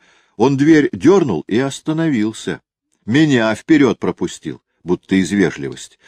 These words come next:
А потом, когда туда зашли вы и Воденков, он стал сильно распространяться, чтобы все видели, что он не кто-нибудь, а сам начальник.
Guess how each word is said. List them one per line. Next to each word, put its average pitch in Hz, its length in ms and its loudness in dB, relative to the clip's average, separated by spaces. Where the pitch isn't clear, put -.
А 87 100 -2
потом, 139 460 0
когда 92 320 -4
туда 92 340 -2
зашли 90 400 -4
вы 98 260 0
и 85 120 0
Воденков, 82 640 -2
он 120 180 0
стал 151 300 -4
сильно 147 340 0
распространяться, 123 920 -4
чтобы 110 320 -4
все - 180 -2
видели, 123 320 2
что 113 240 -2
он 117 160 0
не 104 80 0
кто-нибудь, 151 600 0
а 110 100 -2
сам 123 260 -4
начальник. 104 640 -4